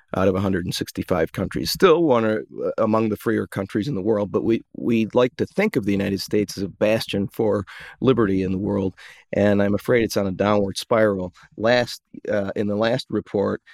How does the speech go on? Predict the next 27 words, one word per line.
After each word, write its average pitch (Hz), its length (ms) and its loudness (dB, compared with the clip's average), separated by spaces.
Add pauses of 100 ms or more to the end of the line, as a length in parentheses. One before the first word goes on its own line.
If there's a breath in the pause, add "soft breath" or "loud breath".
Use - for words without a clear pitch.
(140 soft breath)
it - 120 0
was 104 320 2
ranked 107 440 0 (100)
at, 95 380 -2 (380 soft breath)
um, 90 920 -2
sixteen. 123 760 2 (320 loud breath)
In 98 100 -4
the 95 80 0
year 110 180 4
two 113 160 -2
thousand, 110 680 0
the 104 80 -6
United 98 260 -4
States 101 360 -4
ranked 92 300 -6
sixth. - 440 -4 (460 loud breath)
And 101 300 0
so, 101 440 0 (480 loud breath)
um, 92 360 -2 (240)
I, 104 220 -2
I 98 80 0
think 107 220 0
that - 160 -8
that's 98 240 2
something 101 360 -2
that 92 120 -6
we 98 280 -2